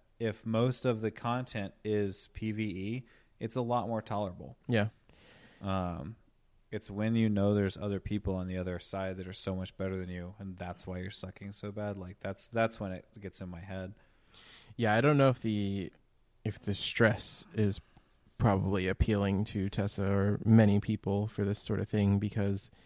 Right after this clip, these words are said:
Speaker 2: with the rating and stuff, it is the sort of thing where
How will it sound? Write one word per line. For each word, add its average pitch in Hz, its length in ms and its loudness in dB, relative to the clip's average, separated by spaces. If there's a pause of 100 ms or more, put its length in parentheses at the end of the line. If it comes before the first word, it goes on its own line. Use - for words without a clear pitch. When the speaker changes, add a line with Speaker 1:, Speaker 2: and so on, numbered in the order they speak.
(560)
Speaker 2:
with 110 200 6
the 107 100 6
rating 113 540 8
and 101 120 8
stuff, 98 400 2
it 101 120 -2
is 104 200 4
the 104 80 -2
sort 104 200 4
of 101 80 2
thing 101 320 6
where 98 360 4